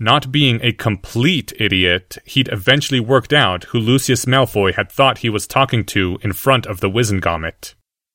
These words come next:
"Obviously, I'm not a normal boy. Equally obviously, that probably has something to do with the Boy Who Lived business, but I don't know what or why any more than you do. I asked the Sorting Hat, and it didn't know either."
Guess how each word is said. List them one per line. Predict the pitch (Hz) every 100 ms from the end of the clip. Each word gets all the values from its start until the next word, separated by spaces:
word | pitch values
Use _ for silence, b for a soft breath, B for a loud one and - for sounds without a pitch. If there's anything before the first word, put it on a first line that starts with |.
| _ _ _ _ -
"Obviously, | 247 190 139 - 135 127
I'm | 117 139
not | 208 180
a |
normal | 127 165 139 95
boy. | 95 165 101 90 95 - _ _ _
Equally | 214 262 190 151 123
obviously, | 113 113 120 117 127 117 110 113 120
that | 117 156 135
probably | 208 220 175 156 135
has | 135
something | - - 208 285 - 123
to | 104
do | 104 110 107 107
with | 120 123
the | 117
Boy | 101 170 131
Who | 110
Lived | 113 185 117 151
business, | 104 - 87 - - - _ _
but | 165
I | 160
don't | 123 190 202
know | 180 170
what | 139 202 139 - - _
or | 180 214
why | 156 196 190 120 110 110 - -
any | 190 185
more | 180 190
than | 139 127
you | 165
do. | 165 98 90 92 - _ _ _
I | - 196
asked | 214 214 -
the | 151
Sorting | - 208 180
Hat, | 127 123 120 -
and | 135 131
it | 185 -
didn't | 135 120
know | 123 117 113
either." | 143 - 92 92